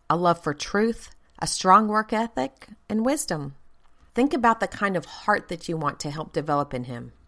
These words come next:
What do you want her to become? Over the years, this might be a letter that you share with your child someday,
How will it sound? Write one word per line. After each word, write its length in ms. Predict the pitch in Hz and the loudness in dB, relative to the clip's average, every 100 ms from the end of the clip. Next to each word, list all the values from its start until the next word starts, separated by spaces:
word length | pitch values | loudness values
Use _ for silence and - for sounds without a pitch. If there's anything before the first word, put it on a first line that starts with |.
| _ _ | _ _
What 220 | 180 185 196 | 0 0 2
do 120 | 220 | 0
you 120 | 214 | 4
want 240 | 202 196 | 4 2
her 260 | - 226 247 | 0 -6 -4
to 140 | - 196 | -6 -4
become? 560 | 196 208 220 190 143 - _ _ - | -4 -2 -2 -2 -8 -16 _ _ 0
Over 220 | 185 202 | 2 2
the 100 | 254 | 0
years, 300 | 311 180 165 | 0 2 0
this 240 | 165 170 - | 0 -2 0
might 180 | 165 170 | 0 0
be 120 | 170 | -2
a 60 | |
letter 240 | 165 160 165 | 0 0 0
that 240 | 160 - | -4 -6
you 60 | 156 | -10
share 300 | - 151 156 | -6 -6 -6
with 160 | 160 | -8
your 100 | 180 | -10
child 380 | 185 190 220 233 | -6 -6 -6 -6
someday, 500 | 175 147 127 117 131 | -8 -6 -6 -8 -10